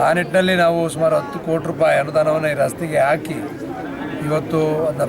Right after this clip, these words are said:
ಪ್ರಾರಂಭ ಮಾಡಿದ್ದೇವೆ. ಈ ರೀತಿಯಲ್ಲಿ ಎಲ್ಲ ರಸ್ತೆಗಳು ಪ್ರಾರಂಭ ಆಗಬೇಕು. ಕುಡಿಯೋ ನೀರಿನ ವ್ಯವಸ್ಥೆ, ನಮ್ಮ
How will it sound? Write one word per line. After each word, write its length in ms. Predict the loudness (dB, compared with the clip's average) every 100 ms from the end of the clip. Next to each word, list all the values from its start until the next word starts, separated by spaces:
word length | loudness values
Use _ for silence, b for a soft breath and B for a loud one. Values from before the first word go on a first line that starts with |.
| 0
ಪ್ರಾರಂಭ 300 | 0 2 0 0
ಮಾಡಿದ್ದೇವೆ. 440 | 0 0 -2 0 0 0
ಈ 40 | 0
ರೀತಿಯಲ್ಲಿ 440 | 0 2 0 2 -2 -4 -10 -10 -10 -10 -8 -4
ಎಲ್ಲ 120 | 0 2 4
ರಸ್ತೆಗಳು 380 | 2 -2 0 0 2
ಪ್ರಾರಂಭ 300 | 2 2 2 2
ಆಗಬೇಕು. 360 | 0 -6 -6 -8 -10 -14 -14 -14 -14 -8 -4
ಕುಡಿಯೋ 220 | 0 2 2
ನೀರಿನ 200 | 2 2 4
ವ್ಯವಸ್ಥೆ, 380 | 2 0 -4 -8 -8 -8 -8 -8 -8 -6 -4
ನಮ್ಮ 140 | 0